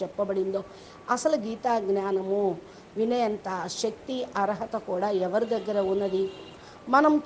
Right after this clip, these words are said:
చూసినట్లయితే గెలాక్సీలు కూడా ఎలా తయారైనవి, యూనివర్సులు ఎలా ఉన్నాయి, వంద కళల ప్రపంచం ఎలా ఉంది, మరి మల్టిపుల్ యూ-, యూనివర్సులు ఎలా ఉన్నాయి, ఇవన్నీ కూడా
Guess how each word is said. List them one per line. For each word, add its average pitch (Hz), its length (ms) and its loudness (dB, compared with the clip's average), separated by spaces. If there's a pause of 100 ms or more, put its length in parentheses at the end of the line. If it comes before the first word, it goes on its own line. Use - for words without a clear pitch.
చూసినట్లయితే 226 920 2
గెలాక్సీలు 226 540 2
కూడా 202 260 -4
ఎలా 190 320 0
తయారైనవి, 190 720 -2
యూనివర్సులు 196 520 0
ఎలా 185 240 -2
ఉన్నాయి, 180 480 -2 (460)
వంద 226 160 4
కళల 233 340 4
ప్రపంచం 202 720 -4
ఎలా 185 260 -2
ఉంది, 190 540 -2 (400)
మరి 214 180 4
మల్టిపుల్ 220 640 0 (120)
యూ-, 190 680 2
యూనివర్సులు 214 540 0
ఎలా 190 260 4
ఉన్నాయి, 190 560 2 (400)
ఇవన్నీ 285 340 4
కూడా 226 560 6